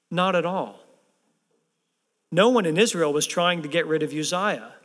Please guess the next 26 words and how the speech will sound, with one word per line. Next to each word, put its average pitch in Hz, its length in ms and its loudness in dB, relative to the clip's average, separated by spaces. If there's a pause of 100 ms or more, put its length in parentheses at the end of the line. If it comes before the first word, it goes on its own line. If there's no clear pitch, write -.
(920)
He 180 120 -4
just 175 400 -2 (440)
ended 165 300 -2
up 165 120 2
falling 165 440 -2
off 156 180 -4
the 156 100 -12
throne. 156 480 -10 (1300)
And 175 160 -2
sooner 220 420 2
or 226 100 4
later, 170 340 0
God 175 320 0
often 190 400 -2
in 196 200 -2
his 180 160 0
severe 165 420 -4
mercy 165 540 -2 (260)
allows 175 680 2
or 180 200 -4
even 208 300 0
himself 180 480 -2 (200)
takes - 520 -2
things 190 360 -2
from 208 340 -2
us 139 480 -6